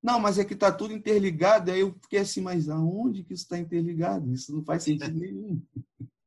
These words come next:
Speaker 2: Os caras são sinistros, dão um jeito de encaixar, cara.
Speaker 1: Aí isso não tem como de, de chegar e querer comparar e falar, "Não, tá vendo como é que isso aqui parece?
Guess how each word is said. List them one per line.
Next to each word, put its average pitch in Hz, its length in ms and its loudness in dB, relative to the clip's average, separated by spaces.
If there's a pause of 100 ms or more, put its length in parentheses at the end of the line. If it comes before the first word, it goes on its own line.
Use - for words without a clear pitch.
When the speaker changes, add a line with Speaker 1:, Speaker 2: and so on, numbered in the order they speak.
(280)
Speaker 2:
Os - 120 -10
caras 196 340 -2
são 240 120 2
sinistros, 220 440 2
dão 208 120 2
um 220 60 2
jeito 220 220 0
de 220 100 -2
encaixar, 240 580 0
cara. - 160 -4 (460)
Speaker 1:
Aí 123 180 4
isso 135 240 2
não 202 160 0
tem 214 240 -2
como 196 500 2
de, 131 280 4 (180)
de 143 120 -8
chegar 147 840 4
e 120 320 -4 (120)
querer 127 280 6
comparar 147 600 6
e 143 40 2
falar, 143 200 2
"Não, 147 280 0
tá 143 160 2
vendo 175 220 0
como 160 160 0
é 156 40 2
que 156 40 0
isso - 80 -4
aqui 147 140 -10
parece? 127 420 0